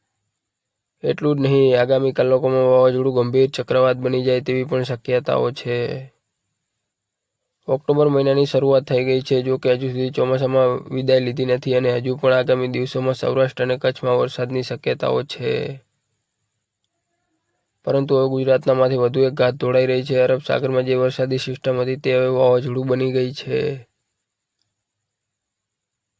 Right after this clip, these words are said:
એટલું જ નહીં, આગામી કલાકોમાં વાવાઝોડું ગંભીર ચક્રવાત બની જાય તેવી પણ શક્યતાઓ છે.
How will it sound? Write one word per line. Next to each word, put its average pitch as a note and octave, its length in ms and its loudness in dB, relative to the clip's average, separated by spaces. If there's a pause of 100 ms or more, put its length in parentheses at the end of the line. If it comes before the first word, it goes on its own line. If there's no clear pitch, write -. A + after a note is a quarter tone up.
(500)
એટલું C#3+ 380 -2
જ - 40 -6
નહીં, C3+ 280 2
આગામી C3 340 2
કલાકોમાં C3 560 2
વાવાઝોડું C3 480 2
ગંભીર B2+ 300 -2
ચક્રવાત C3 440 0
બની C3 280 -2
જાય C3 180 0
તેવી C3 300 -4
પણ C3+ 220 -2
શક્યતાઓ B2+ 600 -2
છે. B2 320 -6